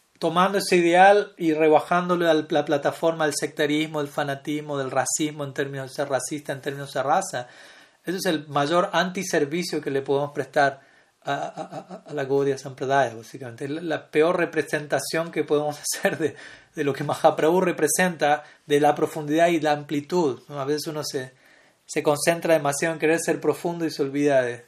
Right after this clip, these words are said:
de ser amplio, y eso no le permite a uno ser ni muy profundo ni muy amplio. Entonces hay que mantener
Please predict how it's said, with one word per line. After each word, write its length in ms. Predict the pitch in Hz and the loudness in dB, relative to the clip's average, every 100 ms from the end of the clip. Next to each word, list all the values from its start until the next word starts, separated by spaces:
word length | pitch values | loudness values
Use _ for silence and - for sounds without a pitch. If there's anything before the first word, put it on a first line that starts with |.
| _ - | _ -14
de 160 | 135 | -10
ser 180 | - 156 | 0 6
amplio, 460 | 160 160 135 120 147 | 6 4 -2 -10 -8
y 160 | 139 | -4
eso 220 | 135 135 143 | -4 -4 -8
no 140 | 139 | -6
le 100 | 139 | -6
permite 360 | 139 139 139 147 | -4 -6 -4 -4
a 40 | |
uno 200 | 143 135 | -4 -8
ser 180 | - 143 | -6 -6
ni 120 | 143 | -2
muy 140 | 160 180 | 0 0
profundo 680 | 185 - 190 180 165 190 - - - - _ 151 | 0 -2 -4 0 -2 -4 -10 -20 -20 -20 _ -14
ni 80 | |
muy 220 | 135 143 143 | -8 0 0
amplio. 320 | 147 123 123 | 0 -4 -12
Entonces 360 | 120 139 135 | -4 -4 -2
hay 120 | 143 135 | -6 -4
que 120 | 151 | -6
mantener 560 | 135 135 147 147 143 | -6 -4 -2 -2 -2